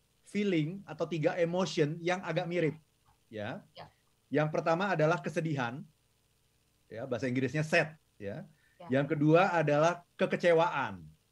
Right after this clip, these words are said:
Speaker 1: ya, disappointment itu bahasa Inggrisnya ya,
Speaker 2: Mhm.
Speaker 1: disappointed itu namanya kekecewaan.
Speaker 2: Mhm.
Speaker 1: Satu lagi adalah penyesalan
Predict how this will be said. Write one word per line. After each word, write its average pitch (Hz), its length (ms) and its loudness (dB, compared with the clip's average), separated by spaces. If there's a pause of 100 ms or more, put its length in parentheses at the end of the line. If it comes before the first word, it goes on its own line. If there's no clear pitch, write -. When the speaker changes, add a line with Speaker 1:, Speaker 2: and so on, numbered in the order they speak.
(580)
Speaker 1:
ya, 110 240 -4
disappointment 156 1200 0
itu 98 160 -12
bahasa 101 220 -6
Inggrisnya 101 400 -8
ya, 92 100 -6
Speaker 2:
Mhm. 117 80 -6
Speaker 1:
disappointed 147 840 -2
itu 104 180 -12
namanya 131 300 -4
kekecewaan. 101 800 -6 (480)
Speaker 2:
Mhm. 185 340 -18
Speaker 1:
Satu 156 220 2
lagi 131 260 4
adalah 180 300 4
penyesalan 165 800 2